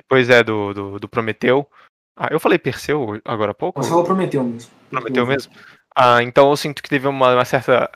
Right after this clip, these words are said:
Speaker 1: limitação dele. Não, não sei se foi só porque ele escolheu, se foi só porque ele não pensou, mas, enfim, eu senti uma certa limitação, mas eu achei muito, muito interessante o, o, a invectiva do Nietzsche. E apesar de, né, ah,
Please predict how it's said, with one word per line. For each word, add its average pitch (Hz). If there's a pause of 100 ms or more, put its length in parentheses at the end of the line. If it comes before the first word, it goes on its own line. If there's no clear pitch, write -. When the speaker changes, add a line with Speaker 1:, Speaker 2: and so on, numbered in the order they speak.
Speaker 1:
limitação 143
dele. 123 (340)
Não, 160
não 147 (160)
sei 165 (100)
se 127
foi 131
só 127
porque -
ele 113
escolheu, 123
se -
foi 120
só 120
porque -
ele 120
não 113
pensou, 120 (420)
mas, 113
enfim, 127
eu 110
senti 120
uma 123
certa 127
limitação, 120
mas 135
eu 147
achei 160
muito, -
muito 165
interessante -
o, 104 (640)
o, 98
a 104
invectiva 107
do 107
Nietzsche. 104
E 123
apesar 143
de, 170
né, 131 (460)
ah, -